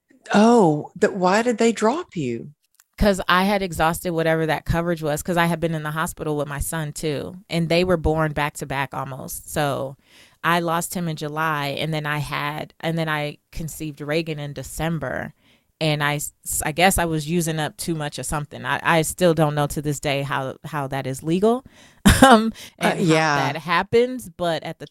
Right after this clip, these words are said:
Speaker 1: But
Speaker 2: time
Speaker 1: look, I mean, I, I get it. We, when I was in the hospital the first time, I had no idea that the pulmonary doctor that was coming in every day, and he would literally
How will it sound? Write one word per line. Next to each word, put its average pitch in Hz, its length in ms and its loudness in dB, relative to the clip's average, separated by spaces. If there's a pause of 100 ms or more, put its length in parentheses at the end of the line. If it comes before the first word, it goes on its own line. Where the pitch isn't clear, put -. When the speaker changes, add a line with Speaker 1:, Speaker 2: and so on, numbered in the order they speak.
Speaker 1:
But 269 220 6
Speaker 2:
time 226 100 0
Speaker 1:
look, 285 280 4
I 214 120 4
mean, 208 420 4
I, 202 280 -6
I 226 160 2
get 196 260 4
it. 165 280 6
We, 226 540 2 (440)
when 170 160 2
I 165 220 2
was 196 200 4
in 170 80 0
the 160 80 2
hospital 156 580 2
the 143 80 -2
first 156 420 2
time, 220 520 2
I 175 140 2
had 180 280 2
no 160 280 4
idea 151 500 4
that 147 200 -4
the 143 100 -2 (100)
pulmonary 143 720 2
doctor 117 600 -2 (600)
that 165 140 2
was 170 160 4
coming 180 400 0
in 143 460 0 (160)
every 165 260 4
day, 151 400 4
and 165 180 2
he 190 180 2
would 220 160 2
literally 214 720 4